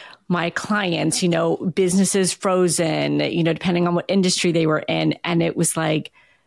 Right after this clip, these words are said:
you just start talking to people, start being that ear, start serving people. "Well, I can't, my business is, no, you can have conversations, listen." And it was like,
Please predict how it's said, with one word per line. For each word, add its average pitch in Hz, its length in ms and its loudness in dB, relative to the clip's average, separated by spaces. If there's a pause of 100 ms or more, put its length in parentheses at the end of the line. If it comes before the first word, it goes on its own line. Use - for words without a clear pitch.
(180)
you 180 120 2
just 165 120 2
start 170 160 -2
talking 165 300 0
to 165 60 2
people, 156 340 0
start 170 840 -2
being 170 340 2
that 156 280 -2
ear, 151 400 0
start 180 680 -2
serving 170 600 0
people. 156 460 -2
"Well, 175 180 -2
I 180 140 -4
can't, 214 260 -2
my 185 120 0
business 175 360 0
is, 165 140 0
no, 185 100 2
you 175 260 0
can 156 380 -2 (400)
have 185 360 -2
conversations, 190 1000 0
listen." 180 680 2 (100)
And 175 160 0
it 170 120 -2
was 175 160 0
like, 170 280 -2